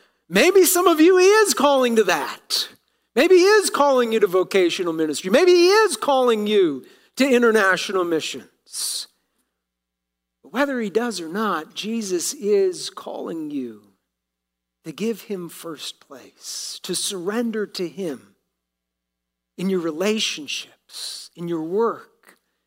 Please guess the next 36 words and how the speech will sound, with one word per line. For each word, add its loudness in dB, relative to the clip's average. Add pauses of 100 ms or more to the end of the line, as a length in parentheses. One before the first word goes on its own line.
(580)
with -18
your -10
family, -2
with -8
your -10
friends, -8 (680)
in -6
school 0
and -6
in -10
sports -4
and -2
in -4
everything -4
that -6
you -20
do. -16 (2000)
Now, -16
this 0
sort -4
of -2
radical 2 (200)
heart -2
change -2
that -2
Jesus -4
calls -2
for 0
is -2
something -2
that -4
none 0
of -2
us -4
can -8
produce -4